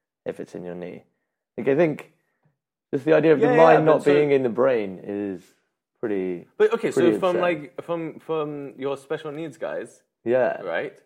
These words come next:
Speaker 2: So what do, I mean, their sort of neurological capabilities are less than, than, than normal, right?
Speaker 1: Yeah.
Speaker 2: But does that mean they have, like, their minds are,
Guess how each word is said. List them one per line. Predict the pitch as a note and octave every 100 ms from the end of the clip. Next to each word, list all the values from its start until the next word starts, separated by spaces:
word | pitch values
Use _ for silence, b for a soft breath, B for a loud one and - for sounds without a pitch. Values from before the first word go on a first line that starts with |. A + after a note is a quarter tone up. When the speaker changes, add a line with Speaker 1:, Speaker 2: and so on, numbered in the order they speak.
| _ _ _
Speaker 2:
So | D3 C#3+ C3+ - _ _ _ _ _ _ _ _ _ _ _
what | B2+ F3+ G2 D3+
do, | - C3 - _ _ _
I | A#2+
mean, | D#3+ E3 D3+ - _ -
their | A#2+ D3 C#3+
sort | D#3+ C#3
of | A#2+ A2 A#2+
neurological | C3 C3+ C#3 C#3 B2 A#2+ G#2 G2 _ _
capabilities | A2 G2+ C3+ D#3+ - D#2+ -
are | F2+
less | A#2 C3 -
than, | - F2+ F2 _ _ _ _ _ -
than, | G2+ F2+ F2 D#2+
than | F#2+ F#2+
normal, | A2+ A2+ E2 G1+ -
right? | D2+ C#2+ - _ _ _
Speaker 1:
Yeah. | C3+ D#3+ F#2+ - -
Speaker 2:
But | C3+
does | C3
that | A#2+
mean | C3 C#3+
they | A#2+
have, | A#2 A2+ G2 - _ _ _ _
like, | F#2+ F#2+ F2+
their | F#2+
minds | F#2+ G2 A#2 D3+ D#3 D#3 -
are, | G#2 G#2 A2